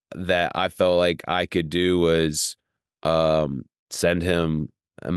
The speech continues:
a message with the mushergram. And, you know, what I did for him was I made a post and it just was like, "Hey,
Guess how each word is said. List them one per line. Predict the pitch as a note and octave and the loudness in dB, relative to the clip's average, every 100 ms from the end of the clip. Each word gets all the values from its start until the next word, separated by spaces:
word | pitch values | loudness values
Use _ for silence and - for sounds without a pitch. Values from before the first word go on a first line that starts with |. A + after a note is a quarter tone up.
| F2 | -4
a | E2 | -2
message | F2 F2 - E2 D2 | 0 -2 -2 -4 -2
with | D#2+ D#2 | -4 -2
the | D#2 | 0
mushergram. | D#2+ E2 F2 D#2 D2+ D2+ D2 - _ _ - | 0 0 -2 0 0 -2 -6 -12 _ _ -4
And, | D#2+ E2 E2 D#2+ D#2+ D#2+ _ _ _ _ | 0 0 0 0 0 -4 _ _ _ _
you | - F2 | -4 0
know, | E2 E2+ | 2 2
what | E2+ | 2
I | F#2+ | 0
did | F2 F#2 E2+ | 0 -2 0
for | F2+ E2+ | 0 0
him | F2+ F2 E2+ | 2 0 0
was | E2 E2+ E2 D#2 - | 2 2 0 -2 -4
I | E2+ | -2
made | F2 E2+ | 0 0
a | |
post | D#2+ F#2 F2+ E2+ - - - _ _ _ - | 0 -2 -2 -2 -8 -12 -14 _ _ _ -4
and | E2 E2+ E2+ E2 E2 D#2+ D#2 - - _ _ - | 0 2 2 0 0 -2 -6 -10 -18 _ _ -8
it | |
just | D#2 E2 - | -6 -4 -4
was | E2 F2 | -4 0
like, | D#2+ D#2 | 0 0
"Hey, | F#2+ F2+ E2+ D#2 | 0 0 0 -2